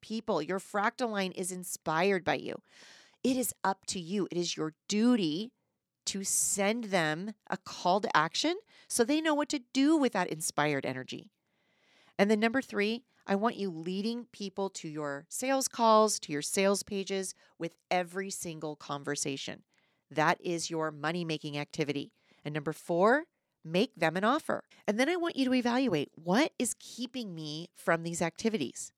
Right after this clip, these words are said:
So give yourself thirty minutes to go through your evaluation. Don't really make it a, "I'm gonna beat up on myself" kind of journey.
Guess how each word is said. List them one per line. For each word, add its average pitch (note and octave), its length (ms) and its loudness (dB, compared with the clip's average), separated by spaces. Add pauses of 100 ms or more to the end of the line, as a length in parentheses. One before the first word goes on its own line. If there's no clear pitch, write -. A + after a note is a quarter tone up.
(540)
So G3 340 8 (560)
give B3+ 200 -2
yourself G#4+ 300 0
thirty G3 300 2
minutes E3 320 -2
to F3 80 -4
go D#3+ 120 2
through D3+ 180 -2
your D3+ 120 0
evaluation. D3 800 -2
Don't G3 280 6
really A3 240 2
make F3 240 -4
it E3+ 160 -2
a, D#3 220 0
"I'm D3+ 180 -2
gonna D#3 160 -6
beat D3 200 -4
up D3+ 120 -4
on C#3+ 120 -4
myself" D3 640 -2
kind D3 220 -6
of C#3+ 80 -10
journey. D#3+ 500 -6